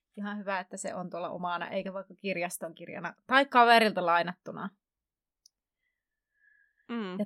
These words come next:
Speaker 1: tota, et mä haluaisin, Terhi, meillä siis ei Pöllöpostissa nyt oikeastaan o-, oikein mitään tässä
Speaker 2: Niin,
Speaker 1: välissä.
Speaker 2: koska edellinen vip-kysymyskin oli niinku teidän arvioita ja niitä, mitä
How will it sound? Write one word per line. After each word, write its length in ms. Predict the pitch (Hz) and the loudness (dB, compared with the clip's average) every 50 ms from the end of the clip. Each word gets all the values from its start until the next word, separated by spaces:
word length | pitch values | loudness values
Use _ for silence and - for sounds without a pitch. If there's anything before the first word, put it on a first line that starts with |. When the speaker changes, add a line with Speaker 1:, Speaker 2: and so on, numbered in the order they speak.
| - | -2
Speaker 1:
tota, 560 | - 208 196 202 - - 208 196 202 202 196 - _ _ _ _ _ _ _ - | 0 0 0 0 2 2 4 6 6 4 2 0 _ _ _ _ _ _ _ -12
et 80 | 226 - _ _ - 254 | -12 -12 _ _ -10 -4
mä 140 | 285 349 | -2 0
haluaisin, 420 | 392 440 453 453 440 392 381 359 330 | 4 6 6 6 6 4 2 2 8
Terhi, 460 | 359 359 349 339 330 320 339 - - - - | 10 12 12 12 12 8 6 2 2 0 2
meillä 380 | - 349 403 415 381 359 359 | 4 4 6 6 4 2 0
siis 180 | 330 339 311 - | 0 2 6 6
ei 120 | 311 302 | 6 8
Pöllöpostissa 760 | 285 349 359 359 330 285 214 220 220 214 - 233 220 - 226 | 12 12 12 12 12 8 6 4 2 4 2 -2 0 0 0
nyt 140 | 220 220 220 | 0 2 2
oikeastaan 580 | - 240 214 240 240 - - - - 214 - | 2 2 2 2 0 0 2 4 4 4 4
o-, 160 | - - - _ - | 2 -6 -10 _ -4
oikein 340 | - 269 285 311 285 285 277 | -2 0 4 6 4 4 4
mitään 680 | 277 294 294 294 _ _ - 180 170 170 170 165 170 - - - _ _ _ _ _ _ _ _ _ _ _ - | 2 -2 -4 -6 _ _ 2 4 4 4 4 2 -2 -6 -12 -20 _ _ _ _ _ _ _ _ _ _ _ -6
tässä 260 | - 214 208 - 214 | -4 -2 -2 0 0
Speaker 2:
Niin, 40 | 233 240 | 2 2
Speaker 1:
välissä. 280 | 247 - - 220 - | 2 2 2 0 0
Speaker 2:
koska 200 | - 240 185 190 | 2 2 2 2
edellinen 500 | 220 214 262 247 240 220 220 220 208 202 | 2 0 0 0 0 -2 -2 -2 -2 0
vip-kysymyskin 840 | 202 214 226 226 - - 214 214 - 196 180 170 180 - - 185 - - | 0 -2 -2 -2 -4 -8 -8 -6 -6 -8 -10 -10 -10 -8 -8 -6 -4 -4
oli 200 | 170 175 180 175 | -4 -4 -4 -4
niinku 240 | 175 175 170 170 180 | -6 -6 -8 -8 -10
teidän 500 | _ - 196 190 185 175 175 165 165 170 | _ -4 -4 -2 -2 -2 -4 -4 -4 -2
arvioita 760 | - - 254 277 277 262 254 214 196 190 190 185 196 185 - - - | -2 -2 -2 -2 -2 -4 -2 -2 -2 -2 -4 -6 -6 -8 -8 -6 -8
ja 60 | - | -6
niitä, 380 | 196 208 196 196 - 190 160 - - | -6 -6 -6 -6 -6 -6 -8 -8 -8
mitä 340 | - 185 196 - 185 180 185 | -8 -10 -8 -8 -8 -8 -8